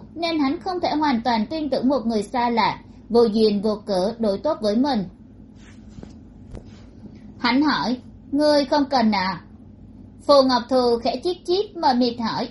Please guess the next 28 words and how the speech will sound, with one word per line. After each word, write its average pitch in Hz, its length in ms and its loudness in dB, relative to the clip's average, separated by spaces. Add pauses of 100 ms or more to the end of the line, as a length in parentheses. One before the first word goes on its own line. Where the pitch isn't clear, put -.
(140)
"Gì 269 300 -4
cơ?" 294 280 2 (1080)
"Đây 269 180 6
là 240 300 6
truyền 233 200 -2
thừa 220 140 -4
Phượng 220 220 -6
Hoàng 196 220 -4
đấy." 202 280 -4 (760)
Phượng 302 160 4
Hoàng 285 200 2
nhìn 277 140 2
sâu 330 220 0
vào 262 220 4
đôi 277 120 -2
mắt 320 260 -2
trong 277 200 0
veo 262 160 -2
như 247 180 0
hồ 220 200 -6
nước 262 320 -4
của - 200 -6
Phù 262 120 -2
Ngọc 226 280 -6
Thu, 233 340 0
gằn 208 320 -2
từng 180 200 -6
chữ, 247 320 -2